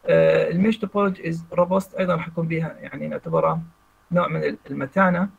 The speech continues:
لأنه توفر لي هكذا يعني point to point links مع كل الأجهزة، فيها نوع من البرايفسي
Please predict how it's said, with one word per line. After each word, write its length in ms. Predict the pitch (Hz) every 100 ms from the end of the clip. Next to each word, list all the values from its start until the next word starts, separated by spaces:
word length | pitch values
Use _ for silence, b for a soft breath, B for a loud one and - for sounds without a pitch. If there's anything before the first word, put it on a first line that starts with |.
| _ _ _ _ _ _
لأنه 300 | 151 160 151
توفر 380 | 151 156 - 165
لي 100 | 156
هكذا 260 | 151 147 135 _ _ _ _
يعني 300 | 131 131 135 175
point 140 | 175
to 100 | 165
point 340 | 165 170 165 170
links 300 | 175 - 170
مع 200 | 143 147
كل 200 | - 170
الأجهزة، 500 | 143 143 151 196 226 - _ _ _ _ _ _ _ _ _ _ _ _
فيها 160 | 175 185
نوع 160 | 185
من 80 | 175
البرايفسي 760 | 170 170 180 185 170 170 185